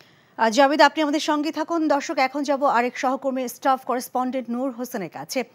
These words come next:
আহ, নূর, আহ, ছাত্রলীগ যতটুকু জানিছি আমরা যে সমাবেশ ডেকেছে এবং সমাবেশের, আহ, প্রস্তুতি নেওয়া হচ্ছে, এখন, আহ, সেখানকার অবস্থা কেমন দেখছেন? আহ, যতটুকু জানি যে, আহ, বিশ্ববিদ্যালয় ক্যাম্পাসে কিন্তু ব্যাপক উত্তেজনা বিরাজ করছে। আর তাছাড়া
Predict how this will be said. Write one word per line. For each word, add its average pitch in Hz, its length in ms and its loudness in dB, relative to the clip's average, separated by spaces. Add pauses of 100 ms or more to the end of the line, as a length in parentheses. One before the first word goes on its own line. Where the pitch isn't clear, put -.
(280)
আহ, 233 140 4
নূর, 320 300 2
আহ, 285 100 6
ছাত্রলীগ 302 540 -2
যতটুকু 277 520 0
জানিছি 285 380 0
আমরা 277 240 0
যে 262 180 0
সমাবেশ 277 460 -2
ডেকেছে 277 420 -2
এবং 277 180 -4
সমাবেশের, 262 540 -4 (300)
আহ, 220 160 2
প্রস্তুতি 262 420 -4
নেওয়া 220 180 -2
হচ্ছে, 233 300 -4
এখন, 302 380 0
আহ, 240 220 2
সেখানকার 277 480 -4
অবস্থা 240 320 -2
কেমন 302 280 -2
দেখছেন? 302 360 -4 (340)
আহ, 233 140 4
যতটুকু 262 420 0
জানি 269 300 4
যে, 285 280 4
আহ, - 100 -2
বিশ্ববিদ্যালয় 262 480 0
ক্যাম্পাসে 269 400 -2
কিন্তু 285 200 -4
ব্যাপক 311 420 -2
উত্তেজনা 320 400 -4
বিরাজ 269 300 0
করছে। 190 380 -6 (360)
আর 226 100 2
তাছাড়া 277 380 2